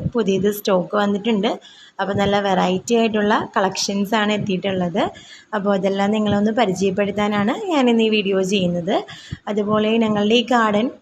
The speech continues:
എറണാകുളത്ത് ആലുവയിൽ മുപ്പത്തടം എന്ന് പറയുന്ന സ്ഥലത്താണ്. അപ്പോൾ നിങ്ങൾക്ക് ഡയറക്റ്റായിട്ടും വന്ന് പ്ലാന്റുകൾ പർച്ചേസ് ചെയ്യാവുന്നതാണ്. ആ, ഡയറക്റ്റായിട്ട് വരാൻ സാധിക്കാത്തവർക്ക്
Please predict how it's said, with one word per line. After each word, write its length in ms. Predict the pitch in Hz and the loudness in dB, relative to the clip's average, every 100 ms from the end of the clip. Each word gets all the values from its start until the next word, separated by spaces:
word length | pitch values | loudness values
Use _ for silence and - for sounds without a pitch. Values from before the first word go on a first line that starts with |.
| - | -10
എറണാകുളത്ത് 600 | 190 190 190 196 196 - 302 - | -6 -4 -2 -2 -4 -4 -6 0
ആലുവയിൽ 420 | 202 196 202 202 208 | 0 2 0 0 0
മുപ്പത്തടം 540 | 220 - 220 240 240 | -2 -4 -2 2 2
എന്ന് 100 | 254 247 | 2 2
പറയുന്ന 300 | 240 226 233 | 2 2 0
സ്ഥലത്താണ്. 600 | 233 196 185 190 180 226 403 - - _ | 0 0 0 -2 -2 -2 -4 -12 -20 _
അപ്പോൾ 160 | 208 196 | -6 -4
നിങ്ങൾക്ക് 360 | 208 208 208 269 262 | -2 -2 0 -2 0
ഡയറക്റ്റായിട്ടും 640 | 208 202 - 226 214 240 | 0 0 -2 0 0 2
വന്ന് 200 | 240 233 233 | 2 2 2
പ്ലാന്റുകൾ 400 | 220 190 185 202 | 0 0 0 -2
പർച്ചേസ് 460 | 202 196 - 185 185 | -2 -4 -2 0 0
ചെയ്യാവുന്നതാണ്. 680 | 202 196 196 208 208 180 208 359 - - - - | 0 -2 -2 0 0 0 -2 -4 -8 -12 -12 -2
ആ, 20 | 190 190 190 208 | 2 2 2 4
ഡയറക്റ്റായിട്ട് 480 | 208 208 247 240 262 | 2 2 2 4 4
വരാൻ 180 | 240 226 | 4 2
സാധിക്കാത്തവർക്ക് 920 | 240 233 220 - 202 196 196 202 277 | 4 2 2 0 0 0 -2 0 -2